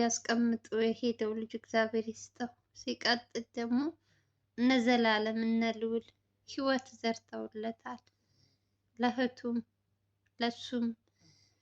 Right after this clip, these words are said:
እንደገና እንደተወለዱ እውነት ህይወት፣ ህይወት ነው የዘሩላችሁ።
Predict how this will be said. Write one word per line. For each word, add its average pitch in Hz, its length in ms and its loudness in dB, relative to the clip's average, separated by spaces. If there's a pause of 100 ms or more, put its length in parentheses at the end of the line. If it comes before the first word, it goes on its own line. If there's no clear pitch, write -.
(340)
እንደገና 254 480 4
እንደተወለዱ 220 920 -2
እውነት 262 420 0 (540)
ህይወት፣ 262 420 0
ህይወት 277 360 -2
ነው 208 120 -8
የዘሩላችሁ። 220 880 -4